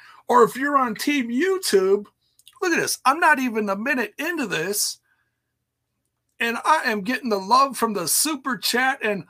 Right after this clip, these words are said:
super stickers. Oh my goodness. Thank you, Eric.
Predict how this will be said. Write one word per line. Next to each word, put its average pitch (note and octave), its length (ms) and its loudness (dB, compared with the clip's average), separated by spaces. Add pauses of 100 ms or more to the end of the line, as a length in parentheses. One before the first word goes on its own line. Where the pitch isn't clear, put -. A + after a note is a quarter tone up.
(140)
super F#4 840 4
stickers. B3 800 -6
Oh A#3+ 140 0
my E3+ 260 -4
goodness. G#3 560 -6
Thank G#3 280 -4
you, D#3+ 240 -8
Eric. A3 440 -4